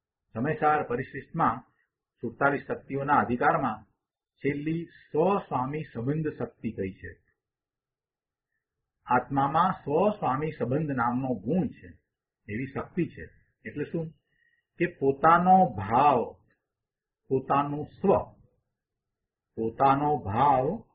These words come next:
પોતાનું સ્વ અને પોતે તેનો સ્વામી, એવા સંબંધમય સ્વસ્વામી સંબંધ શક્તિ છે.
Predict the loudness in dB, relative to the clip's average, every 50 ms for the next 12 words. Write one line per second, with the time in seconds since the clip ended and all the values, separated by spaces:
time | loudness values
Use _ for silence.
0 | _ _ -6 -6 -4 0 0 0 0 0 -2 -4 -8 0 6 8 8 8 8 4
1 | -4 _ _ _ _ _ _ _ _ _ _ _ _ _ _ -2 0 2 4 2
2 | 2 0 2 4 4 4 6 8 8 8 8 8 6 4 4 4 2 0 -2 0
3 | 4 8 8 8 8 6 4 -2 -4 -12 -20 _ _ _ _ _ _ _ _ _
4 | _ _ _ _ _ _ -2 2 4 6 8 8 10 10 8 8 4 -2 -8 -6
5 | -4 0 2 2 2 2 2 2 4 4 2 2 0 -4 -8 -12 -16 _ _ -16
6 | _ 0 4 6 6 6 6 4 0 -2 -2 -2 0 0 0 -2 -2 -4 -4 -4
7 | -4 -2 0 0 0 0 0 -4 -6 -8 -14 -14 _ _ -10 -10 -10 -12 -18 -20